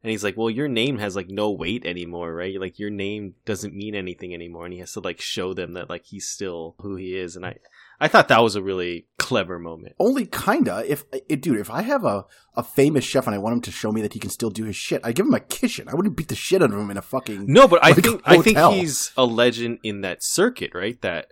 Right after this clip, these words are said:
Speaker 1: that whatever Fight Club circuit.
Speaker 2: Yeah, he is, but it doesn't make any fucking, like, what the fuck is the connection? Like,
Speaker 1: <laughs>
Speaker 2: why
Speaker 1: I
Speaker 2: do I
Speaker 1: know,
Speaker 2: give a
Speaker 1: yeah.
Speaker 2: shit?
Speaker 1: I read it as, if I know anything about the restaurant world, like, it fucking sucks, right? Like,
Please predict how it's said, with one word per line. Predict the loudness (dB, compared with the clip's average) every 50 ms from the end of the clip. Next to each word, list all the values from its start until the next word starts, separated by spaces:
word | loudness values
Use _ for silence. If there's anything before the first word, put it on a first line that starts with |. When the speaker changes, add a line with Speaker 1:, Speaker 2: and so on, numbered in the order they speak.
| _ _ -8
Speaker 1:
that | -8 -6 -6
whatever | -6 -4 -6 -6 -6 -8
Fight | -10 -10 -6 -4 -4 -4 -4
Club | -4 -4 -4 -4 -4
circuit. | -4 -6 -4 -4 -2
Speaker 2:
Yeah, | 2 4 8 10 10 10 8
he | 6 2 -10 -6
is, | 2 6 6 8 8 6 4 2
but | 0 -2
it | 0
doesn't | 0 -2 0 2 2
make | 2 4 4
any | 4 2 2
fucking, | 0 -2 0 0 0 2 2 0 2
like, | 4 4 2 2 2 -4
what | -4 -2 -2
the | -2
fuck | 2 2 0 0 0
is | -2
the | -2
connection? | 0 4 4 4 2 2 -2 -6 -4
Like, | 2 6
Speaker 1:
<laughs> | 8
Speaker 2:
why | 8
Speaker 1:
I | 8
Speaker 2:
do | 10 10
I |
Speaker 1:
know, | 10 10
Speaker 2:
give | 10 8
a | 6 4
Speaker 1:
yeah. | 4 4
Speaker 2:
shit? | 2 0 -6 -14 -18 -20 -18 -16 -12 -2 2
Speaker 1:
I | 4 4 4
read | 4 4 4 2
it | 2 0
as, | 0 0 -2 -2 -2 -6 -10 -12
if | -12 -8 -4 -4
I | -2 -2
know | -2 -2
anything | -2 -2 -4 -4 -6 -6
about | -4 -4 -4 -4 -4 -6 -8
the | -8
restaurant | -6 -6 -6 -6 -6 -6 -6 -8 -8 -8 -10
world, | -8 -6 -4 -4 -4 -6 -6 -4
like, | -4 -4 -4 -6 -6
it | -6 -6 -4 -2
fucking | 0 0 0 0 -4 -10
sucks, | -10 -8 -6 -6 -6 -6 -8 -14 -18 -18 -18 -20 -18 -12
right? | -6 -4 -4 -4 -4 -4
Like, | -6 -6 -6 -8